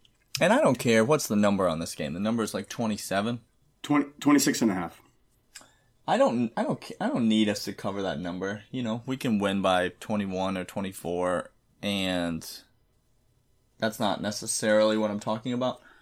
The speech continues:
Speaker 1: But I, I, I do need us to come out and, and, and show some resiliency. And, <clears throat> yeah,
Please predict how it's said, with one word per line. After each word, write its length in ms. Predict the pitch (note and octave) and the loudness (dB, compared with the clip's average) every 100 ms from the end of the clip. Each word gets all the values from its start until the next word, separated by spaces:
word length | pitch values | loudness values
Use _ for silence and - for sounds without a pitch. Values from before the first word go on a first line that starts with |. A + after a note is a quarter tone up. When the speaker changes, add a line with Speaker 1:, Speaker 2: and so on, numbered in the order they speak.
| _ _ _ - | _ _ _ -6
Speaker 1:
But 400 | C3+ C3 - - | 4 6 6 4
I, 200 | B2+ C#3+ D3+ _ _ _ | -2 0 -6 _ _ _
I, 280 | C3+ C#3+ C#3 - _ - | 2 2 0 -8 _ -2
I 100 | D3 | 0
do 300 | C#3+ D3 F#3+ | 0 0 0
need 200 | E3+ B2 | 2 2
us 140 | A2 | 0
to 100 | - | -2
come 320 | A2+ - A2+ | -6 0 2
out 300 | G#2+ F#2+ F2+ _ _ _ _ - | 2 0 -4 _ _ _ _ -2
and, 240 | A2 G#2 - - _ - | 2 2 0 -12 _ -2
and, 340 | G#2+ G2 F#2 - _ _ _ _ _ | 0 0 -4 -8 _ _ _ _ _
and 180 | A#2 A2 | -6 -4
show 380 | - - A2 G#2 | -4 2 4 4
some 420 | - G2+ F2+ G2 _ _ _ _ - - _ _ - | 2 -2 -4 -8 _ _ _ _ -18 -18 _ _ -6
resiliency. 1000 | A2 G#2 F#2+ G2 F#2 E2+ - - E2+ - - - - - - - _ - - - | -2 -2 -2 0 0 -2 -4 -8 -10 -12 -16 -18 -18 -20 -20 -20 _ -20 -18 -10
And, 800 | G#2 G2+ F2+ F2+ F2 E2+ F2 - - _ - _ - - - - - - _ - - _ - - - - | -6 -4 -4 -4 -6 -8 -8 -8 -10 _ -20 _ -20 -20 -20 -20 -20 -20 _ -20 -20 _ -16 -16 -16 -8
<clears throat> 340 | - D#3 D3 | -4 -2 0
yeah, 240 | F3 G#3 | 6 6